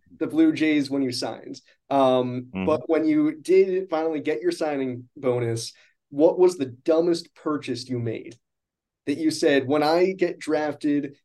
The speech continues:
Speaker 1: this, I, I want, I'm buying this"?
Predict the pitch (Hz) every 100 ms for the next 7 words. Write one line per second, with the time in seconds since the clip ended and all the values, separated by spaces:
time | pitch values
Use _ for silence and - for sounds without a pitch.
0 | _ - 160 160 - 143 156 156 156 165
1 | 156 156 151 156 156 156 165 160 139 127
2 | 127 131 98 - -